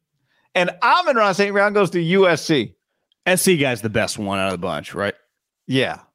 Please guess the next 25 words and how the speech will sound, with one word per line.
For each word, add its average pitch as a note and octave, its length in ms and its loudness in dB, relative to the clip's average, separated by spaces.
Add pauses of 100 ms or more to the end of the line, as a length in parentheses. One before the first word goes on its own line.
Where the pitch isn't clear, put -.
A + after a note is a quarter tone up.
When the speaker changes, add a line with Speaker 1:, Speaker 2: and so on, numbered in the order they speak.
(160)
Speaker 1:
yeah. F2+ 220 -14 (160)
But A3+ 120 2
Equ-, A3 100 2
Speaker 2:
Stan- F3+ 240 0
Speaker 1:
Equanimous F#3 560 2
is A2+ 80 -4
in A#2 120 2
the G2+ 80 -2
league. G2+ 300 -6 (640)
Speaker 2:
The B2+ 100 -4
Bears. A#2 500 -2 (380)
Speaker 1:
Yep. G2 200 -6 (680)
Speaker 2:
Is B2 240 0
the C3 160 0
Stanford D#3+ 420 -2
guy F3 340 0
still D3 300 0
Speaker 1:
I C#3+ 80 2
Speaker 2:
on D3+ 60 0
Speaker 1:
don't D3+ 80 0
Speaker 2:
Stanford? D#3+ 320 -2 (440)
Speaker 1:
No, C#3+ 280 0
no, G2+ 120 -4
no, F2+ 240 -12 (200)
no. G#2 260 -14